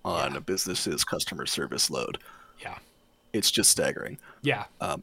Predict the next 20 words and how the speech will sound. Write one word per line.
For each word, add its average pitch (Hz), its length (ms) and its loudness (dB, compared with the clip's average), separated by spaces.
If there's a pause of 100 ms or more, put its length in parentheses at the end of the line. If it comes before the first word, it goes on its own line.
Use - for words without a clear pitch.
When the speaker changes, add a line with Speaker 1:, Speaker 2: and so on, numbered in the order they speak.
Speaker 1:
I'm 151 200 12
Speaker 2:
Unbelievable. 104 500 -2 (160)
Speaker 1:
again, 120 420 6 (400)
it's 131 200 2
a 139 40 6
brand 131 260 10
new 131 120 6
field. 127 440 6 (100)
I'm 110 200 2
super 143 460 6
interested 120 580 2
to - 80 -2
see 107 540 4 (300)
how 117 120 4
the 107 120 0
security 120 500 2
portion 110 380 6
of 98 60 -4
this 95 120 2
progresses 82 800 -2